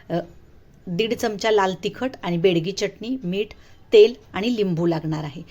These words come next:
तर चला सगळ्यात अगोदर आपण जो लसूण घेतलाय तो खलबत्त्यामध्ये टेचून घेऊया. तुम्हाला खलबत्त्यात नसेल टेचायचा, मिक्सरवर मागं पुढं करून, अ, बारीक केला तरी काही हरकत नाही. आता मी हा छान टेचून घेते आणि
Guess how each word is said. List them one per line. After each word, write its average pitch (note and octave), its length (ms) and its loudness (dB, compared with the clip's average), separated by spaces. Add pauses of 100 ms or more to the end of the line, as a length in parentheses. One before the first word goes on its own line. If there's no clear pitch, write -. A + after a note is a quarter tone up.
(240)
तर - 40 -4
चला D3 300 -6
सगळ्यात G3 440 -2
अगोदर G#3+ 360 -2
आपण G3+ 300 -8
जो G#3 100 0
लसूण G3 380 -4
घेतलाय G3 340 -4 (360)
तो G#3 120 0
खलबत्त्यामध्ये F#3 720 0
टेचून F3+ 440 -2
घेऊया. E3+ 300 -6 (1120)
तुम्हाला A3 320 -2
खलबत्त्यात A3 560 0 (120)
नसेल A3 480 0
टेचायचा, G#3+ 440 0
मिक्सरवर G#3 540 0
मागं G3 260 -2
पुढं G#3 240 0
करून, G#3 340 -4 (320)
अ, F3+ 140 -4
बारीक F3+ 360 2
केला G#3 200 0 (140)
तरी G3 180 2
काही G3+ 240 -2
हरकत G3 420 -4
नाही. G3 160 -8 (340)
आता F#3+ 200 -6
मी F#3+ 120 -6
हा G3+ 100 -6 (120)
छान G3+ 160 -6
टेचून F#3+ 420 0
घेते F3+ 320 -6 (720)
आणि F3+ 300 -4